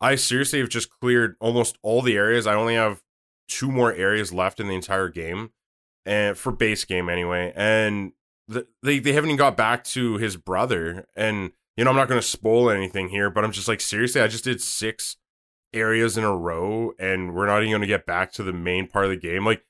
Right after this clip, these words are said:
it just, it definitely feels like there was a bloat issue here where they didn't, they had a story that made sense for, like, maybe ten areas, but they had a map that had, like, twenty different areas.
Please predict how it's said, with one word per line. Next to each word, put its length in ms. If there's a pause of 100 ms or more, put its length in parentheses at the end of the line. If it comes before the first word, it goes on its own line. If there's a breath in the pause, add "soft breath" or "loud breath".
(140)
it 80
just, 320
it 240
definitely 400
feels 320
like 140
there 100
was 140
a 80
bloat 420
issue 300
here 180
where 100
they 120
didn't, 260
they 80
had 140
a 40
story 640 (320)
that 160
made 220
sense 280
for, 160
like, 200
maybe 260
ten 340
areas, 520
but 240
they 160
had 160
a 40
map 380
that 160
had, 160
like, 140
twenty 320
different 260
areas. 500